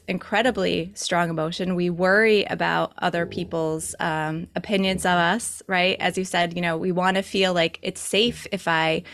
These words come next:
reveal my political preference, or it's safe if I do this thing, I'm not gonna be judged, and essentially in our deep evolutionary core, like, kicked out of the group, right? Um, and so what that means is that there's a lot of things in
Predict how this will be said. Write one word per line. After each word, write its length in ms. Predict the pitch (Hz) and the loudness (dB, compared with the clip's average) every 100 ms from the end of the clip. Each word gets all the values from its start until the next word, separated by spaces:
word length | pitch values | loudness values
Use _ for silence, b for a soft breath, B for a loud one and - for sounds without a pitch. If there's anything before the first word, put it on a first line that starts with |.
| B B | B B
reveal 320 | - 180 196 185 | 0 4 4 4
my 140 | 180 | 2
political 420 | - 170 165 165 | 0 -2 -2 -4
preference, 520 | 170 - - - 170 | -2 -2 -2 -4 -4
or 200 | - 175 | -2 -2
it's 120 | 170 - | -2 -4
safe 380 | - 190 208 | 0 2 2
if 140 | 185 180 | -2 -2
I 220 | 160 165 | 0 0
do 220 | 160 196 | -2 0
this 200 | 180 175 | 0 0
thing, 200 | - 165 | -2 -2
I'm 80 | 165 | 0
not 140 | 160 | -2
gonna 140 | 165 165 | -2 -4
be 120 | 165 | -4
judged, 380 | 156 160 160 - | 0 0 0 -2
and 180 | 156 - | -4 -4
essentially 760 | 190 - 302 - 202 180 180 175 B B - | -2 2 2 2 2 2 2 -2 B B 0
in 100 | 185 | 2
our 120 | 175 | 2
deep 240 | 208 202 | 0 0
evolutionary 560 | 175 165 175 - 165 156 | 0 0 -2 0 -2 -2
core, 300 | - 185 165 | 0 2 2
like, 260 | 151 151 _ _ | 0 -2 _ _
kicked 240 | - 190 190 | -4 -2 0
out 160 | 170 | 0
of 160 | 160 165 - - | -2 -6 -12 -4
the 80 | |
group, 380 | 160 170 - - - _ | -2 -2 -4 -8 -20 _
right? 340 | - 165 156 - B B B B B | -4 0 0 -4 B B B B B
Um, 420 | 185 180 175 175 - | 2 4 4 0 -2
and 160 | 208 220 | 0 0
so 400 | 269 240 233 - | 4 6 6 4
what 200 | 214 208 | 0 2
that 180 | 202 220 | 0 0
means 500 | 220 311 226 190 - | -2 0 0 -2 -4
is 240 | - 185 | -6 -4
that 440 | - 170 170 - - B B B B - | 0 2 2 0 -8 B B B B 0
there's 180 | 220 226 | 2 4
a 60 | |
lot 340 | 220 202 190 202 | 4 4 4 2
of 100 | 226 | 0
things 300 | 196 202 202 | 0 -2 -2
in 120 | 170 | -6